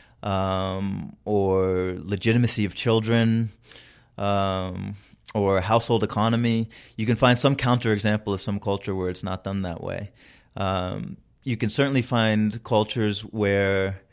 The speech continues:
monogamy is not the expectation. Um, there's a culture in Venezuela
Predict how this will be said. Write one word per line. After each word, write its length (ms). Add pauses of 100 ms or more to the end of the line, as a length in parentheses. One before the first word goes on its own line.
(600)
monogamy 500
is 100
not 160
the 80
expectation. 920 (480)
Um, 640 (480)
there's 320
a 40
culture 420
in 160
Venezuela 800